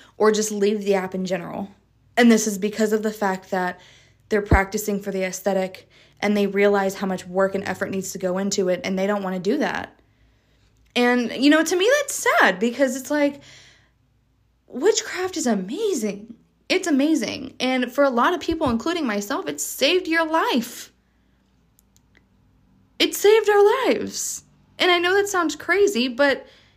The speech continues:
genuinely saved my goddamn life.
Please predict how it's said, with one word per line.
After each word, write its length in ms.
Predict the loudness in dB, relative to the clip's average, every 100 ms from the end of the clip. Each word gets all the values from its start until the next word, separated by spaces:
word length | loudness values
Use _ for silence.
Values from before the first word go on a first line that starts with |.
| _ _
genuinely 1040 | -4 2 2 2 2 2 2 -2 -4 -6 -8 _
saved 640 | -10 -8 0 2 4 0 0
my 380 | -2 0 -2 -4
goddamn 640 | -4 -4 -4 -6 -6 -6
life. 540 | -8 -12 -18 -20 -20